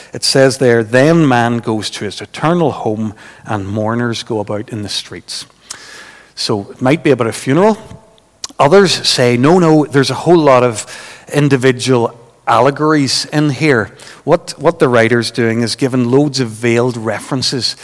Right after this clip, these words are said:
to what happens to parts of our body as we age. I like this option 'cause it's good crack. All right? Look, look at what he says there. "When the grinders cease because they are few."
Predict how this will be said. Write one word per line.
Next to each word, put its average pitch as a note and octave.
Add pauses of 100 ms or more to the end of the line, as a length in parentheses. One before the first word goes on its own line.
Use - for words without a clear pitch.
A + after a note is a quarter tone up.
(200)
to -
what B2
happens A#2
to -
parts -
of B2
our A2
body G#2 (100)
as G#2
we A2+
age. B2+ (200)
I C#3
like B2
this -
option A#2
'cause -
it's -
good A#2+
crack. - (720)
All A#2+
right? B2+ (280)
Look, F3+
look F#3+
at F#3+
what D#3+
he C3
says A2
there. A#2+ (320)
"When D#3
the D#3
grinders F3
cease -
because B2
they A2+
are G#2+
few." A2